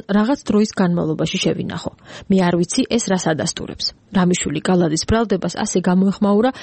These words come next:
რუსთავი ორის გენერალური დირექტორი ნიკა გვარამია.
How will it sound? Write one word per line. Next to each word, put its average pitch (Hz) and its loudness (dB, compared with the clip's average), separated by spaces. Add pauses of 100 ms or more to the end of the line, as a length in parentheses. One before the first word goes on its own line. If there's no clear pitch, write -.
(200)
რუსთავი 285 2
ორის 247 2
გენერალური 214 2
დირექტორი 185 0 (140)
ნიკა 185 2
გვარამია. - -2